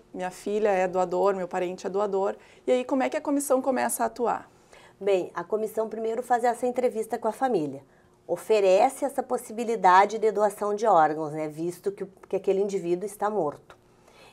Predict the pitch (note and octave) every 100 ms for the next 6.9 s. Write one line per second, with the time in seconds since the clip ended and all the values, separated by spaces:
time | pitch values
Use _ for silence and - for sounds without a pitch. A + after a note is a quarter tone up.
0 | _ G#3+ G3+ G3+ G3+ A3 - G3+ F#3 G#3+
1 | C4 D4 C4+ A#3+ A3+ G#3+ A3 A3+ - A#3+
2 | A#3 G#3+ G3+ A3 - A3+ A#3 A#3+ G3+ G3
3 | F#3+ A#3 A#3+ F#3 E3 F3+ F#3 F#3+ G3 G3
4 | F#3+ G3 - G#3+ G3 B3+ D4 _ _ _
5 | G#3+ G#3+ A3 G#3+ G#3+ A3+ C4 A3+ G3+ G3+
6 | G3 G3 G3+ G3+ A3 B3 A#3+ A#3 D4+